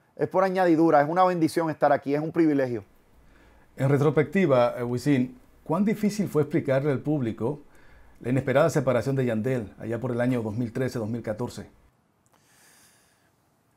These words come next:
Speaker 1: Mira, yo creo que Dios me estaba preparando para, para cambios en mi vida. Y, y no estoy hablando de que fue un choque, porque la realidad es que mi, mi cimiento musical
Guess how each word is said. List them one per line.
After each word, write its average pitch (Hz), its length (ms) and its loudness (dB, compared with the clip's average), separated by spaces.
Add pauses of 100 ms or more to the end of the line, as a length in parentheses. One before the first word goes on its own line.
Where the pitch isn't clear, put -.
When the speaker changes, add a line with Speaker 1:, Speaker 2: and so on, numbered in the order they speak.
(1500)
Speaker 1:
Mira, 202 300 8
yo 180 200 6
creo 226 240 10
que 214 140 6
Dios 190 160 4
me 202 120 0
estaba 220 340 6
preparando 214 640 6
para, 170 400 6
para 160 260 6
cambios 180 400 2
en 190 80 -2
mi 190 140 -2
vida. 123 400 -2 (520)
Y, 190 220 0 (100)
y 170 40 2
no 170 100 0
estoy 202 240 4
hablando 208 480 6
de 190 140 0
que 170 360 0 (720)
fue 190 140 -4
un 202 80 -2
choque, 208 440 6
porque 165 340 0
la 160 100 6
realidad 156 380 4
es 156 60 -4
que 196 120 0
mi, 185 320 -2 (300)
mi 175 180 -2
cimiento 190 680 0
musical 202 840 6